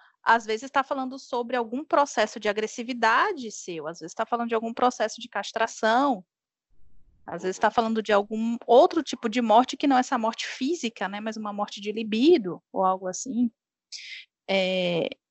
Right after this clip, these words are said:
Speaker 1: eu sempre gosto de, de contar um dos meus sonhos, é, da época do, do, do final do curso, na época do final do curso de psicologia, né, que eu, é, tinha uma determinada terapeuta,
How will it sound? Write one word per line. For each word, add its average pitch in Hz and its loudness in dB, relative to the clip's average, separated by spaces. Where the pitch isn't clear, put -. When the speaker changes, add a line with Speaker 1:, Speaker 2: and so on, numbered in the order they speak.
Speaker 1:
eu 220 6
sempre 320 2
gosto 240 4
de, 202 -6
de 196 -4
contar 220 4
um 233 -2
dos 247 -2
meus 254 2
sonhos, 247 2
é, 202 -2
da 202 2
época 220 0
do, 233 -6
do, 202 -10
do 190 -16
final 247 4
do 254 0
curso, 269 2
na 208 -4
época 196 2
do 214 -6
final 208 -2
do - -16
curso 220 -4
de 226 -4
psicologia, 214 2
né, 190 -16
que 220 0
eu, 208 2
é, 196 4
tinha 214 0
uma 208 4
determinada 208 4
terapeuta, 254 2